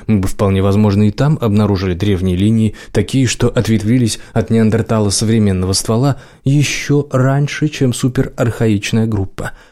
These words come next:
С другой стороны, это может объясняться и без всяких смещений, а просто тем, что предковая популяция современных людей, неандертальцев и денисовцев, жила в Евразии, продолжив линию тех Homo erectus, которые вышли из Африки.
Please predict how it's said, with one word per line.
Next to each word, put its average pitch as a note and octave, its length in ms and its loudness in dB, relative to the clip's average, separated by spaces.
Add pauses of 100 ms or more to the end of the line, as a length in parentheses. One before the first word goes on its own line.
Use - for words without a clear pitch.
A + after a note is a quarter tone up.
(300)
С A#2+ 100 0
другой A2+ 240 2
стороны, G2+ 380 0 (220)
это A2 180 0
может G#2 220 0
объясняться A2 500 0
и - 180 -6
без G#2 160 0
всяких A2+ 320 -2
смещений, B2+ 640 -2 (260)
а A2 120 -2
просто A#2 400 -2
тем, C3 260 0
что - 180 -4
предковая G2 520 0
популяция G2+ 540 0
современных F#2 520 0
людей, G#2+ 380 0 (160)
неандертальцев G#2+ 800 0
и A2+ 100 -2
денисовцев, G#2+ 580 -2 (220)
жила B2 320 2
в A#2+ 40 -2
Евразии, A2 680 0 (220)
продолжив A2+ 440 0
линию B2+ 300 0
тех - 340 -4
Homo G2+ 240 -2
erectus, A#2 540 -2 (200)
которые C#3+ 380 0
вышли B2 320 0
из A#2+ 400 -2
Африки. - 640 -8